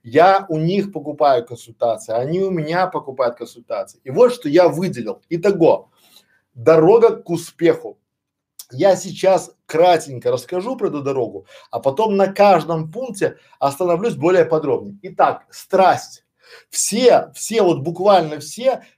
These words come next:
кто начинает делать свой проект, они не делают это ради денег, они делают это с любовью. Дальше, работа. У них работа —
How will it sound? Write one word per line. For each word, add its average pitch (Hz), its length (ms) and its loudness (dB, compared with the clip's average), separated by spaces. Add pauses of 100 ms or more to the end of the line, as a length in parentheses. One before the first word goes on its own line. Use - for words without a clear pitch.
(180)
кто 233 320 0
начинает 190 800 -2
делать 165 340 0
свой 165 320 -6
проект, 202 380 -6
они 151 320 -10
не 190 200 -10
делают 185 460 -2
это 175 300 -6
ради 160 240 -4
денег, 147 440 -8
они 160 280 -6
делают 185 400 2
это 180 260 -2
с - 160 -16
любовью. 160 800 2 (440)
Дальше, 156 440 2
работа. 165 720 2 (500)
У 127 80 -6
них 202 280 -6
работа — 196 580 2